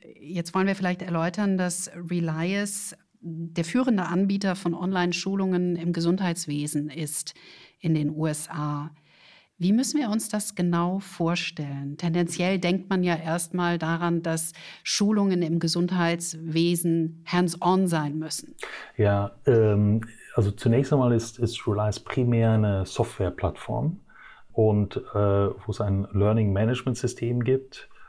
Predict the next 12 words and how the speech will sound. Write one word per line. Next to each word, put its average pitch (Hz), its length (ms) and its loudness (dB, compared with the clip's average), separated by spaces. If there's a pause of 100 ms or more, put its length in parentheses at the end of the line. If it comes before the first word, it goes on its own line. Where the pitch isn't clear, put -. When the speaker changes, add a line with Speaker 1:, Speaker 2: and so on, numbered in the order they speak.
Speaker 2:
auf - 140 0
dem 107 180 4
nachgehalten 113 800 0
wird, 104 400 0 (500)
welchen 113 320 2
Fortschritt - 800 0 (640)
der 117 100 6
jeweilige 110 560 4
Mitarbeiter 110 640 0
oder 104 100 2
die 98 140 0
Mitarbeiterin 104 960 2